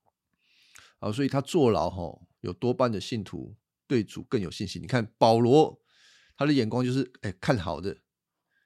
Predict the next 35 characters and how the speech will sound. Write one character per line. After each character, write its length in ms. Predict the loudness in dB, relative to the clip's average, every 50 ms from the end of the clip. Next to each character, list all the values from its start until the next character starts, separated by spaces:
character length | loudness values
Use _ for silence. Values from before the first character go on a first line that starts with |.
| _ _ _ _ _ _ _ _ _ _ _ _ _ _ _ _ _ _ _ _
那 160 | -2 0 0 0
我 60 | 0
们 140 | 0 0 -2
要 60 | -2
怎 120 | -2 -4
么 60 | -4
样 80 | -6 -6
看 240 | -4 -4 -4 -4 -2
糟 240 | -2 0 0 0 0
的？ 200 | -4 -8 -12 _ _ _ _ _ _ _ _ _ _ _ _ _ _ _ _ _ _ _ _ _ _ _ _ _ _ _ _ _ _ _ _ _ _ _ _ _ _ _
诶， 320 | -6 -4 -4 -4 -6 -6 -4
他 120 | -4 -4
说 200 | -2 0 2 2
有 120 | 2 2 0
多 260 | -2 0 0 2 2
半， 300 | 2 2 2 2 0 -2
就 140 | -4 -6 -6
表 440 | -4 _ -2 0 0 0 0 -2
示 360 | -4 -6 -2 2 2 2 2 0
有 280 | -2 -2 -2 -2 -2 -4
一 140 | -4 -4 -4
部 360 | -4 -4 _ 8 8 8 8
分 320 | 6 4 2 2 2 2 2
是 320 | -2 -2 -2 0 0 -2 -2 -4
因 320 | -2 -2 -2 -2 -2 0
为 200 | 2 2 2 2
保 380 | -2 -2 _ 2 2 2 2 0
罗 340 | -2 -2 -2 -2 -2 -2 -4
坐 340 | -2 0 4 4 6 4
牢 240 | 4 2 0 -2 -2
就 160 | 0 0 0
没 220 | 2 2 0 -2 -2
信 280 | -2 -2 -2 -2 -2
心 280 | -2 -2 -2 -2 -2 0
的。 300 | -2 -2 -4 -6 -10